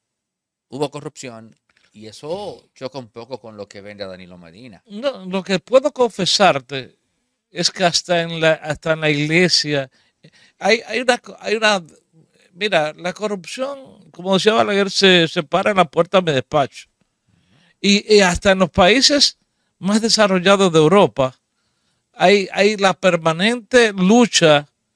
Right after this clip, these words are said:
Speaker 2: contra personas, por ejemplo, que se dedican a la corrupción. Por ejemplo, en esta semana,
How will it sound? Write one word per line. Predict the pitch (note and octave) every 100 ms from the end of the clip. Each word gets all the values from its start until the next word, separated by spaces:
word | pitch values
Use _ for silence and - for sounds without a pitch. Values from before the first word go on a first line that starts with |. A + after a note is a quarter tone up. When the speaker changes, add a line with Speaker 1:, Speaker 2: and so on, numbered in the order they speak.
| _ _ _ _
Speaker 2:
contra | - E3 F3 E3
personas, | E3 - F#3+
por | G#3 G#3+
ejemplo, | G3+ G#3+ A3+ A3
que | G#3
se | E3+
dedican | E3 F3+ G#3
a |
la | D#3
corrupción. | C#3 B2 C3 G#2+
Por | F3+
ejemplo, | F3 B3+ A#3+ B3+ - _ _ -
en | F#3+
esta | C4+ D4+ D4+
semana, | B3+ F3 C3+ B2+ A#2+